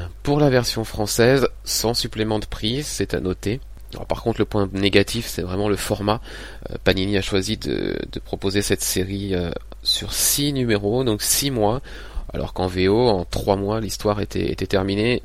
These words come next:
et j'ai un peu peur que six mois, ça fasse un peu long, surtout que vous allez voir, au milieu de la série, il y a vraiment un, un ventre mou, euh, assez pénible à, à digérer. Alors, toujours chez Panini, dispo depuis le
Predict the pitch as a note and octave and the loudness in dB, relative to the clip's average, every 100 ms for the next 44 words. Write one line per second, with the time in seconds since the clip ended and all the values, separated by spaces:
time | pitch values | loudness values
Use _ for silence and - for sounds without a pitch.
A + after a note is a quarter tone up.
0 | - F2+ F2+ F#2 - - B2+ - C3 - | -4 -4 -2 -6 8 12 12 10 0 4
1 | A#2 B2 C3+ - - G2+ F#2+ F2+ F2 F2 | 4 6 2 -2 -6 -4 -4 -4 -6 -6
2 | - - - A#2+ B2 A#2+ A2 G2+ G#2+ - | -6 -4 -4 -4 -4 -4 -4 -4 -4 -6
3 | - A2 C3+ C#3+ C3 A#2+ A#2 B2 C3+ - | -2 2 4 4 2 0 -2 -6 -10 -12
4 | - - - - - - - A#2+ - G#2 | -12 -14 -14 -14 -14 -10 -6 -6 0 2
5 | F#2+ G2 A2+ A#2+ A#2+ G2 - G#2 A2+ G#2 | 4 2 2 2 0 -2 -2 0 2 2
6 | - G#2+ A#2+ A2 F2 F#2+ G2 G#2+ A2+ F#2 | 2 0 0 0 -2 -2 0 0 -2 -4
7 | F#2+ - F#2 A2 B2 - G#2+ A2+ B2 A2+ | -4 -4 -4 -2 -2 -2 0 0 0 0
8 | E2+ - B2 - C3+ A#2+ A2+ B2 A2 G#2+ | -2 0 0 4 6 8 8 6 6 6
9 | G#2 G#2+ G#2+ G#2 G#2 F#2 F#2 - - G2 | 4 2 -2 0 0 -2 -6 -6 2 4
10 | F#2+ D3 D3+ D3 D3 B2+ B2+ B2 A#2 F#2+ | 4 -2 0 0 2 0 0 -2 -4 -4
11 | G2+ - - A2 - - | -4 -4 -2 -4 -4 -6